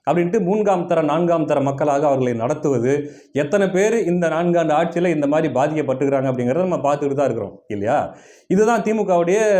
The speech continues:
வழக்கமான வாடிக்கையாகி விட்டது. அப்படி ஒருவேளை ஏதாவது ஒரு நலத்திட்டங்களை அந்த ஏழை மக்களுக்காக அவங்க அறிவிக்கிறாங்க,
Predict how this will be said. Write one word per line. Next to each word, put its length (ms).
வழக்கமான 480
வாடிக்கையாகி 460
விட்டது. 240
அப்படி 340
ஒருவேளை 480
ஏதாவது 320
ஒரு 120
நலத்திட்டங்களை 600
அந்த 160
ஏழை 260
மக்களுக்காக 540
அவங்க 180
அறிவிக்கிறாங்க, 500